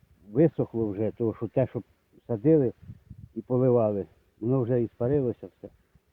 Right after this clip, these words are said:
А об'єми не маленькі. Ну, оце таке. Мусимо,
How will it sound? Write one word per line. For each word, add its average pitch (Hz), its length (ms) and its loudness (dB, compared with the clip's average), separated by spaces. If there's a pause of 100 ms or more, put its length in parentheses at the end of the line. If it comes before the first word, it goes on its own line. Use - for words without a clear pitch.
(560)
А 110 140 -6
об'єми 135 420 -2
не 131 140 -2
маленькі. 107 560 -6 (2500)
Ну, 104 200 -8
оце 104 240 -8
таке. 95 420 -8
Мусимо, 107 560 -4